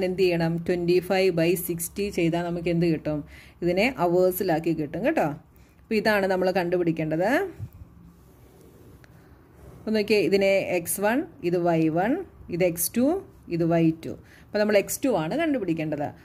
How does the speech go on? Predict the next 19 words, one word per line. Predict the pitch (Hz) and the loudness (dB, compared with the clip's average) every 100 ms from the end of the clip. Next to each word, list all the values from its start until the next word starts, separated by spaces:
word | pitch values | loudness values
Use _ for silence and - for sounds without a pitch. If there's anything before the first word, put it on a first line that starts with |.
| - | -12
അപ്പൊ | - 254 | -4 0
നമുക്ക് | 247 254 | 2 2
എങ്ങനെ | 233 233 214 | 0 2 2
എഴുതാം? | 196 190 190 196 - - - 185 | 2 2 0 -6 -16 -20 -6 -4
എക്സ് | 175 - 190 | -4 -4 0
വൺ | 202 202 196 | 0 0 2
by | 185 185 185 | 4 4 2
വൈ | 180 175 170 180 | 2 2 2 2
വൺ | 240 381 - 175 | 2 0 -4 -2
is | 180 170 | -2 0
equal | 175 180 170 165 | -2 0 0 2
to | 240 311 370 - 175 | 2 0 -2 -2 -2
എക്സ് | 165 - - | -2 -6 0
ടു | 190 175 165 | 2 2 2
by | 165 269 392 - - 160 | 2 2 -2 -8 -10 -4
വൈ | 151 147 - - | -2 -2 -4 0
ടു. | 254 180 - - - - - - - - - - - - - - - - - - - - | 2 2 -2 -12 -20 -20 -20 -20 -20 -20 -20 -20 -20 -20 -20 -20 -20 -20 -20 -20 -10 -2
എക്സ് | 170 - 190 | 0 2 2
വൺ | 196 | 2